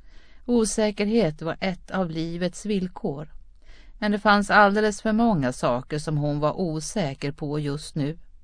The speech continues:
Dessvärre måste Min ha lyssnat utanför dörren,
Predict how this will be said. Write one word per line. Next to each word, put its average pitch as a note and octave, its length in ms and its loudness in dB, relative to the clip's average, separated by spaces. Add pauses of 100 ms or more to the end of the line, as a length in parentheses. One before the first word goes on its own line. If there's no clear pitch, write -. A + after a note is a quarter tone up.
(1040)
Dessvärre A#3 720 4
måste G#3+ 340 -2
Min G#3+ 400 4
ha F#3 100 2
lyssnat G3+ 540 0
utanför D3+ 420 -4
dörren, D#3 480 -6